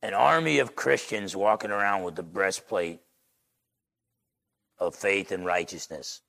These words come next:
Why? 'Cause we're gonna win this battle on the earth? No, no, Jesus, when he comes back, is gonna win it. That's why Jesus said, "Blessed are the meek, for they shall inherit the earth."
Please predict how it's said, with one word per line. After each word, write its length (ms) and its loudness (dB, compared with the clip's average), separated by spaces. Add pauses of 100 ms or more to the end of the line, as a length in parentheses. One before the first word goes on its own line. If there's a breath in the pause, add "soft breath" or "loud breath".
(280)
Why? 340 6
'Cause 240 0
we're 100 2
gonna 180 4
win 200 4
this 160 2
battle 600 4
on 320 0
the 120 2
earth? 180 4
No, 100 0
no, 120 -2
Jesus, 420 0
when 100 -4
he 100 -2
comes 260 0
back, 280 4
is 100 -8
gonna 260 0
win 220 0
it. 140 -10 (1120)
That's 140 -2
why 160 8
Jesus 260 2
said, 220 2
"Blessed 300 6
are 200 6
the 100 -2
meek, 640 -2 (1080)
for 100 -12
they 160 2
shall 240 0
inherit 400 2
the 160 0
earth." 380 2